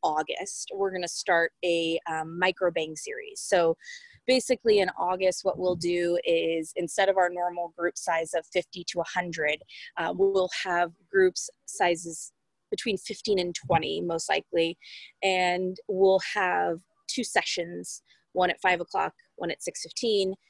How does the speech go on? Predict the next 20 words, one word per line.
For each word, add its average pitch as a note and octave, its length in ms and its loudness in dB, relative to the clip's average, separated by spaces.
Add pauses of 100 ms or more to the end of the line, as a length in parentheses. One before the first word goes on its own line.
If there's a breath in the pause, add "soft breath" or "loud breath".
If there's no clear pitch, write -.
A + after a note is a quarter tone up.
(140)
forty-five F3+ 380 0
minutes E3 260 -4
long, E3 480 0 (160)
have F3+ 180 0
our E3+ 80 6
vintners E3+ 380 -2
in E3 80 -6
there. D#3+ 320 0 (320 soft breath)
Everyone F3 280 2
will E3 60 -6
be E3+ 120 0
able D#3+ 160 -2
to D#3+ 60 -8
taste E3 380 -4
and G#3+ 140 0
really B3 180 2
do A3 100 -8
the G3 100 -6
same F#3 220 2
exact F3 380 0